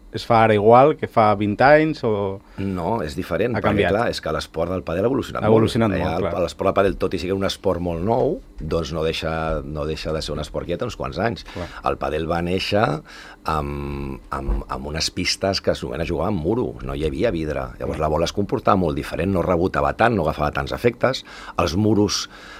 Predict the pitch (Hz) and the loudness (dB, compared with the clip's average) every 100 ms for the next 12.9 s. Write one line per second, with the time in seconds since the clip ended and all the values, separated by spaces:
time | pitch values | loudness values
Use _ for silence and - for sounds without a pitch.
0 | - 98 87 82 80 98 123 120 113 101 | -4 0 4 4 6 6 8 8 8 8
1 | 101 98 104 101 90 80 101 98 80 - | 6 6 4 4 4 4 2 2 2 -2
2 | 90 82 82 87 87 95 92 104 98 127 | -2 0 0 2 4 4 2 2 -2 -2
3 | 76 82 90 87 76 71 104 120 101 85 | -2 0 0 0 0 4 4 4 0 -2
4 | 95 92 80 90 85 71 92 98 120 - | -4 0 2 2 2 2 2 0 -2 -6
5 | - 71 82 95 87 90 98 120 - 101 | -4 -2 0 0 0 4 8 8 6 4
6 | 107 110 107 107 95 90 123 113 147 - | 6 6 6 6 6 4 4 2 0 -8
7 | - - 82 80 - 80 82 101 113 69 | -8 -2 -2 -2 -4 -2 2 6 6 4
8 | 69 65 64 65 - 62 62 - - - | -2 -6 -8 -8 -8 -10 -10 -18 -20 -18
9 | - - 69 69 92 - - 65 64 82 | -6 -2 0 4 6 6 2 -4 2 4
10 | 120 117 160 - - - - 67 69 - | 6 6 2 -6 -20 -12 -6 -4 -4 -2
11 | 76 78 71 69 - 85 78 69 73 65 | 0 0 -2 -4 0 0 0 -4 -6 -6
12 | 65 65 82 80 80 85 92 104 | -6 -4 -4 -2 -2 2 4 4